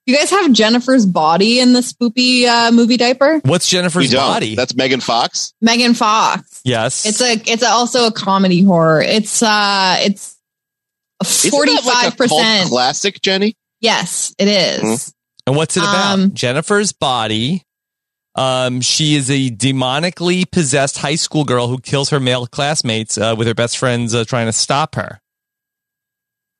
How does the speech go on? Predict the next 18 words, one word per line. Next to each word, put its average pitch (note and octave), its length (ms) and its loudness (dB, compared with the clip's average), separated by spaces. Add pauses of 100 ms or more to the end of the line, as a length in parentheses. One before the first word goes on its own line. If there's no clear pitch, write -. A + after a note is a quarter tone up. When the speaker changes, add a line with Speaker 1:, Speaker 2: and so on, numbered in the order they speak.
(500)
Speaker 1:
I G3+ 60 4
just G#3+ 120 4
Speaker 2:
Okay. C#3 80 0
Speaker 1:
feel C4+ 80 2
like C4 200 2
Me-, A3 280 4
I A3 140 2
just A#3 180 -2
feel D4 80 2
like C#4+ 120 2
Megan A3+ 340 2
Fox A3 320 -2
is G3+ 140 4
very, F#3+ 300 4
like, F3+ 420 0 (640)
uh, E3 460 0 (520)
currently F#3+ 380 0
relevant. D#3+ 680 2